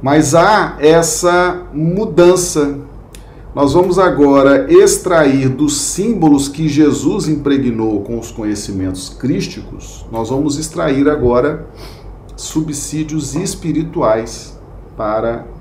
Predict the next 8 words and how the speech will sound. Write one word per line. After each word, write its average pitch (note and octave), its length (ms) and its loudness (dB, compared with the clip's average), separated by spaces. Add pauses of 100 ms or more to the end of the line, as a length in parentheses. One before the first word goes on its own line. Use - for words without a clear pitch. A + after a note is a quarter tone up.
(240)
que A#2 80 -12
a A2 60 -10
gente G#2+ 240 -8
alcance A2 520 -8
a G2 60 -6
harmonização, G#2 1120 -8 (340)
a G#2 80 -10
paz, G2+ 960 -6